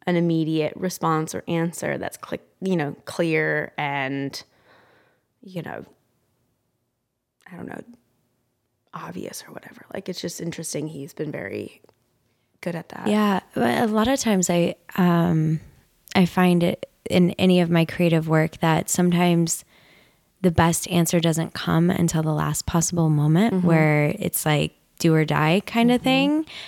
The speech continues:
Speaker 2: And it, if sometimes it feels like it just comes out of thin air. Like, it
Speaker 1: Mm-hmm.
Speaker 2: doesn't come from me. It comes, it feels like it comes, uh, Elizabeth Gilbert talks about this, like, your creative
Speaker 1: Mm-hmm.
Speaker 2: genius that, like,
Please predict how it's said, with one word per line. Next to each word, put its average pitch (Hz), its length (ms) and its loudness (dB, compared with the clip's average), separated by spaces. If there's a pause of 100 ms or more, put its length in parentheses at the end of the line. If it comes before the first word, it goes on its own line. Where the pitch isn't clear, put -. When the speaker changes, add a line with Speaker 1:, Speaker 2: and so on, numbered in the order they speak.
(160)
Speaker 2:
And 190 140 6
it, 175 300 0
if 185 240 -2
sometimes 202 420 2
it 165 120 -2
feels 160 220 -2
like 151 140 -4
it 165 60 -4
just 151 200 -6
comes 156 260 -4
out 139 140 -2
of 151 280 -8 (240)
thin 151 300 -2
air. 139 280 -2
Like, 165 160 2
it - 40 6
Speaker 1:
Mm-hmm. 185 40 -2
Speaker 2:
doesn't 214 240 4
come 185 180 0
from 151 200 0
me. 147 160 0
It 156 160 0
comes, 175 300 0
it 175 240 0
feels 175 260 2
like 160 120 0
it 156 140 -6
comes, 151 440 -6
uh, 160 360 -2 (460)
Elizabeth 170 400 -2
Gilbert - 320 -2
talks - 260 -6
about - 260 -4
this, - 240 -6
like, - 160 -10
your - 120 -4
creative 170 380 -2
Speaker 1:
Mm-hmm. 170 80 -6
Speaker 2:
genius 156 500 0
that, - 280 -2
like, - 200 -8